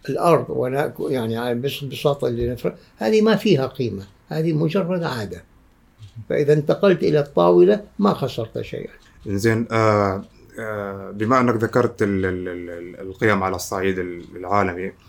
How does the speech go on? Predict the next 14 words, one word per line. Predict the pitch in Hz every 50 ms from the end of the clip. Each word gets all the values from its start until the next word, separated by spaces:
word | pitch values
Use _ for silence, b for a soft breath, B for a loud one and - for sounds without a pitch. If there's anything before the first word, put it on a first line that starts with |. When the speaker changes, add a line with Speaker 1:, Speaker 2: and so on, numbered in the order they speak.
| - -
Speaker 1:
مم. | 131 131 127 127 151
Speaker 2:
آه، | 104 98 98 98 - - - - - - _
هل | - - 123 135
القيم | 135 123 117 - - 123 117 101
في | -
المجتمع | 110 104 101 98 95 - 113 104 101 92
الإنساني، | 92 92 95 95 95 95 - 107 98 92 87 87 87 - - -
Speaker 1:
مم. | - 123 110 117 143 143 - - - - - -
Speaker 2:
آه، | - - - - - - - - -
مت-، | 101 104 101 98 - -
متشابهة | 110 98 92 - 101 - 113 107 110 104 107 104 117 120 117 110 107
أم | 110 107 107 104
أنها | 101 98 101
مختلفة؟ | 101 95 - - 98 90 87 - 95